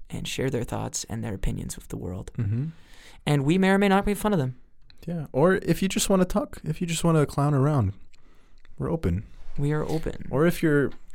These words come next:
Speaker 1: If you've got a good
Speaker 2: or if
Speaker 1: Provo
Speaker 2: you're,
Speaker 1: story.
Speaker 2: if you're one of the Provo
Speaker 1: people.
Speaker 2: The typical Provo, if you're one of the Draper family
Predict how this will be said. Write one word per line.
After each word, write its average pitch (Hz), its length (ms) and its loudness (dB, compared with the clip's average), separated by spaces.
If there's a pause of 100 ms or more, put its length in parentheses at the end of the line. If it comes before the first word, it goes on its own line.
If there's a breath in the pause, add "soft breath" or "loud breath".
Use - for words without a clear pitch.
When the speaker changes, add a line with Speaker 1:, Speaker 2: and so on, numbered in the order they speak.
(100)
Speaker 1:
If 143 100 -4
you've 151 120 -2
got 165 120 8
a 147 40 8
good 151 200 4
Speaker 2:
or 151 140 10
if - 40 12
Speaker 1:
Provo 151 140 10
Speaker 2:
you're, 220 160 12
Speaker 1:
story. 143 320 8
Speaker 2:
if 135 140 4
you're 190 120 10
one 151 180 10
of 165 100 8
the 147 80 6
Provo 139 500 6 (840)
Speaker 1:
people. 185 320 2
Speaker 2:
The 123 140 6
typical 156 380 4
Provo, 139 460 4
if - 160 0
you're 156 100 6
one 147 120 4
of 147 80 4
the 113 100 4
Draper 120 300 2
family 117 380 2